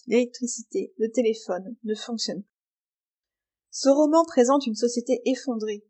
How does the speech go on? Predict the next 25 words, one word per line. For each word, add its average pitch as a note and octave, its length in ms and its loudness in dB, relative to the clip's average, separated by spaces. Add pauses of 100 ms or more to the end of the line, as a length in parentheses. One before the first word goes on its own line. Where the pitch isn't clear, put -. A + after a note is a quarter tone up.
où G#3 60 -4
les A3 260 -4
héroïnes B3+ 460 4
apprennent B3+ 400 0
à G#3 60 2
vivre A3 380 -4
grâce A#3+ 420 2
à G#3+ 40 0
leurs - 200 -4
propres C4 400 -2
ressources A3 540 -8
et G#3+ 40 -4
réserves, G#3 440 -6 (420)
où A3+ 120 6
elles B3 140 8
cultivent A#3+ 380 -4
leur A3+ 160 4
jardin, A3 460 0 (340)
utilisent C4+ 480 0
ce A#3+ 100 -4
qu'elles A#3+ 160 4
trouvent A#3+ 300 -6
dans A3 100 -2
la G3+ 140 -2
forêt. G3+ 360 -12